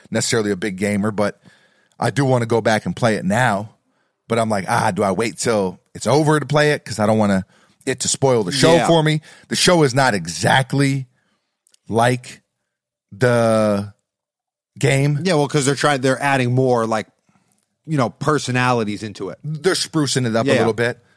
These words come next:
Speaker 1: Like episode three, when we won't spoil anything for anyone, but there was that love story.
Speaker 2: Yeah.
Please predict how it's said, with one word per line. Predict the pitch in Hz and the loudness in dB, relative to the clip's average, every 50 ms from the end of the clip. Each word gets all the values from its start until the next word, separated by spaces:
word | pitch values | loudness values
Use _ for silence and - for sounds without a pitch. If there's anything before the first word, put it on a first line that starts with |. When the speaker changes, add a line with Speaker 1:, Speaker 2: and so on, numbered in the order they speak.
| _ _ _ _ _ - | _ _ _ _ _ -2
Speaker 1:
Like | 123 123 120 - | -2 -2 0 0
episode | 139 151 131 135 - - 127 120 117 - | 0 0 0 0 0 0 0 0 0 -4
three, | 110 110 135 127 117 120 120 | -4 -2 -2 0 -2 -2 -6
when | - 113 113 110 | -6 -6 -4 -2
we | 117 123 | -2 0
won't | 123 120 117 110 | 0 0 0 -2
spoil | - - - 123 120 117 110 110 | -2 -2 0 0 2 2 0 0
anything | 113 113 107 - 117 107 101 | -2 -4 -4 -4 -4 -6 -4
for | - 107 87 | -4 -4 -2
anyone, | 104 113 110 107 107 107 110 107 | -2 -2 -2 -2 -2 -2 -2 -2
but | 101 104 95 - _ _ _ _ - | -2 -4 -4 -6 _ _ _ _ -6
there | 127 120 | -4 -4
was | 117 - | -2 -2
that | 131 117 104 | -2 -2 0
love | 107 120 120 120 110 | 0 0 0 0 -2
story. | - - 131 120 117 110 110 113 | -2 0 0 2 2 2 0 -2
Speaker 2:
Yeah. | 110 117 120 113 101 87 | -2 -2 -2 -2 -2 -4